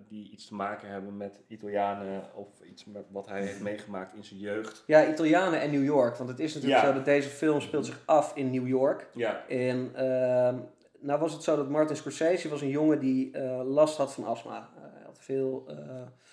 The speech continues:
Speaker 2: problemen met ademhalingen. Hij kon niet sporten buiten. Hij kon heel veel dingen niet.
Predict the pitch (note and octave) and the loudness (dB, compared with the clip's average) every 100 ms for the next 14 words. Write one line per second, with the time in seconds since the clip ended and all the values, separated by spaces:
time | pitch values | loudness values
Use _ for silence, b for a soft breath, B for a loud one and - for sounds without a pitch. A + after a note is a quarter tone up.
0 | b b C3 C3 C#3 C3+ C3+ D3 D3+ D3+ | b b 0 6 6 4 0 0 2 2
1 | C#3+ C#3 C3+ C3 B2 A#2+ A#2+ B2 B2 - | 0 0 0 -4 -4 -8 -6 -6 -6 -2
2 | E3 D#3 C#3 B2+ B2 A#2+ B2 A#2+ F3 E3 | 0 0 2 4 6 4 0 0 2 2
3 | D3+ D3 C3+ C3+ B2+ A#2+ B2 A2+ | 4 2 0 -2 -2 -2 -4 -8